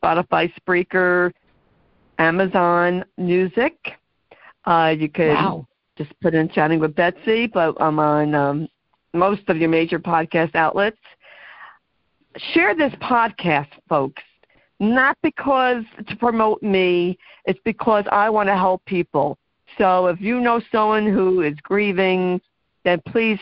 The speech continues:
Speaker 1: share this podcast to help them, 'cause that's what this show is about. It's about helping people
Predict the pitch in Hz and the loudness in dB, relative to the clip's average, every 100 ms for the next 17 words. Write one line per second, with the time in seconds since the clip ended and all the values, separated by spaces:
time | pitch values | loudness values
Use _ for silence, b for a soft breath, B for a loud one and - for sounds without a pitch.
0 | - 196 180 175 - - 165 160 - 156 | -2 0 0 0 -4 -2 0 0 0 0
1 | 156 - 151 160 151 160 _ 151 143 139 | 0 -2 -2 0 -2 -2 _ 0 0 -2
2 | - 147 151 165 160 165 180 - 160 170 | -4 0 0 0 -4 -2 -2 0 0 2
3 | 147 147 147 131 - - - b b 180 | 0 0 0 0 -4 -14 -20 b b -4
4 | 180 160 143 143 139 147 185 185 - - | 0 0 0 0 -4 -4 0 -2 -4 -4
5 | 156 - 127 - | -4 0 -2 -2